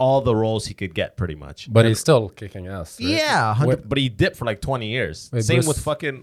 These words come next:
Speaker 1: Bruce Willis, dude.
Speaker 2: Die
Speaker 1: Like,
Speaker 2: Hard?
Speaker 1: Die Hard, yeah.
Speaker 2: Okay. I thought
Speaker 1: As
Speaker 2: he's
Speaker 1: the Die
Speaker 2: always
Speaker 1: Hards
Speaker 2: been
Speaker 1: go
Speaker 2: bald.
Speaker 1: on, you could just see the shit moving back, you know? The only thing dying was his hairline, <laughs> you know? Like, that's the shit moving back. What's his name in Pulp Fiction? The guy, uh, opposite, uh, Samuel Jackson.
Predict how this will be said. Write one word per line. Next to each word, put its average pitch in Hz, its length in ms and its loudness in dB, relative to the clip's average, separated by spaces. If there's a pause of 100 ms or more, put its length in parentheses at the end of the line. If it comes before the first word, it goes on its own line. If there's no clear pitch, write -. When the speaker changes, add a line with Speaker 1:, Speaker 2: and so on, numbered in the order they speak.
Speaker 1:
Bruce 196 200 4
Willis, 240 340 -4
dude. 143 180 0
Speaker 2:
Die 113 100 8
Speaker 1:
Like, 117 100 8
Speaker 2:
Hard? 143 160 6
Speaker 1:
Die 208 200 2
Hard, 101 340 -4
yeah. 131 140 4
Speaker 2:
Okay. 110 200 2 (520)
I 143 140 2
thought 135 180 4
Speaker 1:
As - 60 6
Speaker 2:
he's 123 120 6
Speaker 1:
the - 80 6
Die 123 100 6
Speaker 2:
always 135 160 6
Speaker 1:
Hards - 180 4
Speaker 2:
been 104 60 0
Speaker 1:
go - 100 4
Speaker 2:
bald. 110 180 8
Speaker 1:
on, 165 200 2
you 139 100 2
could 135 200 0
just 131 220 0
see 151 80 4
the 143 120 2
shit 147 300 0
moving 139 380 2
back, 120 500 -2
you 113 140 -2
know? 156 280 4 (140)
The 147 80 0
only 165 140 0
thing 156 160 -4
dying 127 320 2
was 120 100 -2
his 107 160 -4
hairline, 113 500 2
<laughs> - 40 -12
you 190 100 0 (100)
know? 156 140 8
Like, 139 140 0 (280)
that's 143 280 4
the 147 100 4
shit 131 240 0
moving 123 340 0
back. 110 340 2 (460)
What's 170 220 6
his 160 120 0
name 135 180 4
in 120 80 -2
Pulp 139 260 0
Fiction? 113 360 -4 (840)
The 120 100 0
guy, 127 220 4
uh, 113 260 0
opposite, 123 560 0
uh, 113 160 4
Samuel 120 300 0
Jackson. 104 380 -4